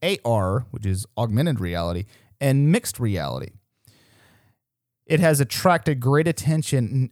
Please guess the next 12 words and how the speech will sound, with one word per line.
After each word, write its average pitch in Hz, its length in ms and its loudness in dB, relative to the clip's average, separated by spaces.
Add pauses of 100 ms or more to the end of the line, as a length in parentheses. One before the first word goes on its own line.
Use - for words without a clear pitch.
and 135 240 2 (100)
opened 143 500 2 (640)
new 160 340 2
horizons 165 1200 2 (600)
in 135 160 0
various 120 480 2
fields, 123 800 -2
including 127 400 -2
entertainment, 131 500 0
medicine, 127 460 0
science, - 720 -2
education, 147 840 -2